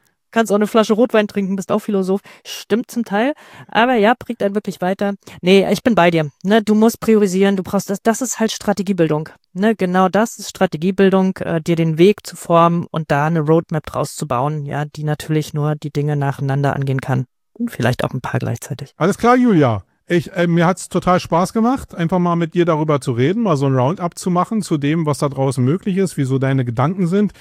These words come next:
Speaker 2: Weil wir haben viel zu wenig Zeit, eigentlich mal so Gedanken einfach so hin und her Ping-Pong zu spielen. Und mir ist total wichtig dabei, was du so,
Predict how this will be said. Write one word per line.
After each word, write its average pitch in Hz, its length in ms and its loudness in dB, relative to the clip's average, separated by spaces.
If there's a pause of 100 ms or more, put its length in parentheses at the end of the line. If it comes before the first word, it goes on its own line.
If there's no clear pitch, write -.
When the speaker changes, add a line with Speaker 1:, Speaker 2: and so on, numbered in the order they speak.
(200)
Speaker 2:
Weil 135 120 2
wir 180 100 4
haben 190 100 4
viel 214 200 -2
zu 208 200 -2
wenig 196 300 2
Zeit, - 280 0
eigentlich 139 400 -2
mal 139 340 4 (320)
so 147 480 6
Gedanken 147 420 2
einfach 127 360 0
so 123 200 0
hin 123 120 4
und 120 160 0
her 127 160 2
Ping-Pong 139 460 -2
zu - 120 -8
spielen. 131 500 -2 (220)
Und 143 160 0
mir 180 180 4
ist - 180 -4
total 190 400 -2
wichtig 196 320 -4
dabei, 131 500 0
was 147 220 -4
du 165 160 0
so, 160 400 2